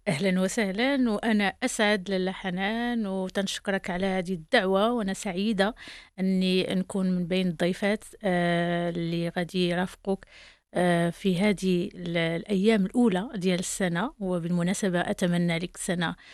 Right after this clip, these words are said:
آه، جديدة إن شاء الله تدخل عليك بأحسن التمنيات، ويكون التوفيق والنجاح لهذا البرنامج ديالك اللي أكيد غيكون مشرق بحالك.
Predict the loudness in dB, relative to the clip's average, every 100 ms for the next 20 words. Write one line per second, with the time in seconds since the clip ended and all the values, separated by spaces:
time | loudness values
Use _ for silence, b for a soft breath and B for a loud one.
0 | B B -2 0 2 2 0 0 0 2
1 | 2 2 2 0 0 0 0 0 0 2
2 | 2 0 -4 -4 -2 -4 -6 -12 -8 -2
3 | 0 0 0 0 -2 -2 -2 -6 -8 -4
4 | 0 2 2 2 2 0 -6 B B B
5 | _ 0 4 4 4 2 0 0 2 2
6 | 4 2 2 0 0 2 0 0 -2 -2
7 | -2 -2 -2 0 0 0 0 -4 -4 -4
8 | -4 -6 -4 -4 -2 0 0 0 -2 -2
9 | -2 0 0 -2 -6 -8 -4 -4 -6